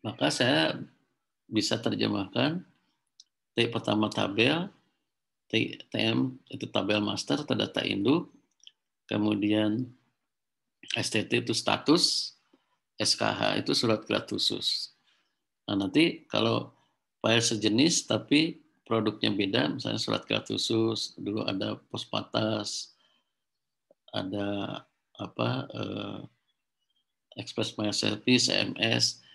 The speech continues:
ini tinggal lihat belakangnya aja. Nah, penamaan file ini juga bisa kita kodekan, ya, sehingga kita ingat sampai kapanpun. Dan ketika ada update,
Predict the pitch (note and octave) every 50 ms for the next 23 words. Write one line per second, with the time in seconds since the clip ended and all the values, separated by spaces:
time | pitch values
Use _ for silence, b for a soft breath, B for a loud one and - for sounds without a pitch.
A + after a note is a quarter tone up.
0 | b b b b b b b b _ - A#2 B2 D#3+ F3+ E3+ - C3+ B2 A#2+ A#2+
1 | A#2 A#2 A2+ A2+ - A2 G#2+ G#2 - - G#2+ G2+ G2+ G2+ G#2 G2+ G2 G2 G2 G2
2 | G2 - - - - - G2+ G#2 - - A2 G#2 A2+ A2+ A2+ A2+ A2+ A2+ A2 -
3 | A2+ A2 A2 A2+ B2 C#3+ D#3+ C#3 A2+ G#2 G#2+ A2+ A#2+ A#2+ - - _ _ _ _
4 | _ _ _ _ _ _ _ _ _ _ - - - G#2+ - A2 G#2+ - A#2+ A2+
5 | - - - A#2 G#2+ G2 G#2+ G#2 - A2+ G#2+ G#2 G2+ G2 - - G#2+ G#2 G#2+ A#2
6 | A#2 A#2+ B2 A#2 - B2 B2 A2 G#2 A2 G#2+ A2 B2 - - G#2+ G2+ F#2 - -
7 | G#2 G#2+ - - G#2 G2+ G2 - - - - - - _ _ _ B B B B
8 | B B _ _ _ _ _ _ _ - - - A2 G#2+ A2 A2+ G#2+ - A2+ -
9 | A2+ A2 G#2+ G#2+ G#2 G2 G2+ G#2 - G#2+ G#2 C3 D#3 - - - _